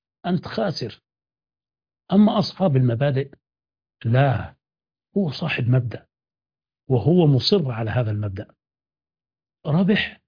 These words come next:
أم خسر؟ سبحان الله، أول ما يربح، يربح احترامه لنفسه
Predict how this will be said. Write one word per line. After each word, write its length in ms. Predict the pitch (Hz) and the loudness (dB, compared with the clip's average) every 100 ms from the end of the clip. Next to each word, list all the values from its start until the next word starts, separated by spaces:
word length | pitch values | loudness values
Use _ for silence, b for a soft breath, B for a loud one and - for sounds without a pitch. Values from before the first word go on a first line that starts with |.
| _ _ 131 | _ _ -6
أم 60 | |
خسر؟ 460 | 110 123 - 101 _ _ _ _ _ _ _ _ _ | -4 -6 -8 -14 _ _ _ _ _ _ _ _ _
سبحان 440 | - 127 - 175 | -10 -8 -4 -2
الله، 420 | 165 139 135 98 _ _ _ _ _ _ _ _ _ _ - | 0 -2 -4 -6 _ _ _ _ _ _ _ _ _ _ -2
أول 300 | 175 185 180 | 0 2 2
ما 140 | 151 160 | 2 2
يربح، 540 | 190 170 180 - - _ _ _ _ _ _ 127 | 2 0 -4 -8 -18 _ _ _ _ _ _ 0
يربح 680 | 175 165 170 - - - _ _ _ _ _ _ _ 127 | 2 2 0 -2 -6 -12 _ _ _ _ _ _ _ -6
احترامه 640 | - - 135 156 123 120 | -4 -2 0 2 0 -2
لنفسه 440 | 110 104 - - | -4 -6 -10 -18